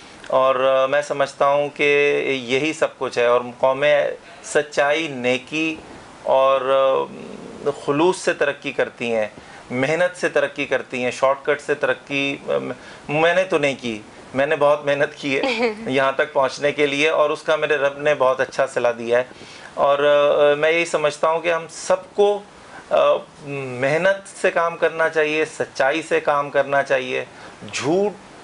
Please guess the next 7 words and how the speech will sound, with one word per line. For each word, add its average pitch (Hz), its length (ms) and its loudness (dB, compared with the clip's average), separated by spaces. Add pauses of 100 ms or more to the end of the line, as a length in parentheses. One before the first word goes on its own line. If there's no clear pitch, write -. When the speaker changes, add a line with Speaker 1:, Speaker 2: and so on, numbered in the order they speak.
(480)
Speaker 1:
झूठ 185 460 -2
और 156 480 2
धोखा, 165 540 2
मक्कारी, 147 800 -2 (460)
ये 139 300 -2
सब 180 260 -2
चीज़ें, 170 320 -2